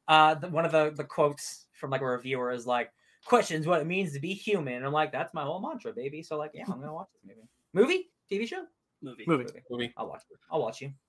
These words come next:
Speaker 3: Okay, this isn't a trailer. It's more of a first look at the opening seconds, opening minutes of The Orville: New Horizons.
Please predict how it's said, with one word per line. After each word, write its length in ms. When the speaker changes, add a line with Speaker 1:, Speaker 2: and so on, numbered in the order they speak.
Speaker 3:
Okay, 240
this 220
isn't 220
a 40
trailer. 340
It's 140
more 140
of 80
a 180
first 200
look 240
at 140
the 240
opening 400
seconds, 560
opening 260
minutes 240
of 200
The 220
Orville: 480
New 140
Horizons. 640